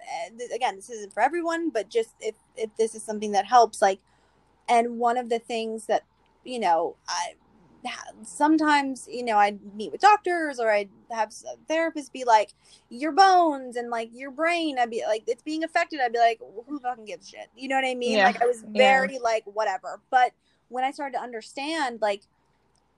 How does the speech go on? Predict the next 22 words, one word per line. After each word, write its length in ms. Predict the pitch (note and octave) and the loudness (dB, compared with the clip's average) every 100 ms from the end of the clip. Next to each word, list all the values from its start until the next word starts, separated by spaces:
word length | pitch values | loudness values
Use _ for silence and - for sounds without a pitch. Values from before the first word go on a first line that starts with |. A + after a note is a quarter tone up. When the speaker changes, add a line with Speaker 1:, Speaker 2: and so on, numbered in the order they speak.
| _ _ | _ _
Speaker 1:
that 220 | A3 A3+ A#3 | -2 0 0
it 100 | A3+ | -4
could 120 | A3+ | -14
potentially 500 | A#3 A#3+ B3 A#3+ A3+ | -14 -12 -12 -6 -6
affect 380 | G#3+ A3+ G#3 - | 0 2 2 0
having 260 | G3+ G3 | -4 -4
babies 640 | F#3+ G#3 D4+ B3 G3 F#3 - | -2 0 0 -2 -8 -8 -2
or 240 | - A3+ G#3+ | 6 6 8
that 380 | G#3 G3+ G3 - _ - | 8 8 8 4 _ -8
a 200 | G3+ A3 _ _ | -2 -2 _ _
baby 380 | A3+ A#3+ C4 C4 | -2 -2 -4 -10
cannot 440 | - A#3+ A3 G3 - | -10 -4 -2 -2 -4
grow 640 | G3 G#3 B3 A#3 G#3 G3 - | 2 6 8 6 2 -8 -10
in 400 | G#3+ G#3 G#3 - _ | -12 -10 -14 -16 _
a 500 | G#3+ G#3 G3+ G3+ G3 G3 | -6 -6 -6 -8 -10 -2
vessel 420 | G#3+ A3+ - A3+ G#3 | 4 4 2 -4 0
that 200 | G3+ - | 0 0
is 360 | - G3+ G3 | -6 -6 -8
not 360 | G3+ F#3+ F#3+ G3+ | -8 -6 -6 -8
nu-, 220 | G#3 C4 _ _ _ G#3+ G3+ - - | -10 -12 _ _ _ -16 -16 -14 -4
like, 220 | F#3+ F#3+ | -4 -4
nourished, 720 | G#3+ C4 G4+ C3 D#4 - - | -4 -2 0 -2 -4 -12 -18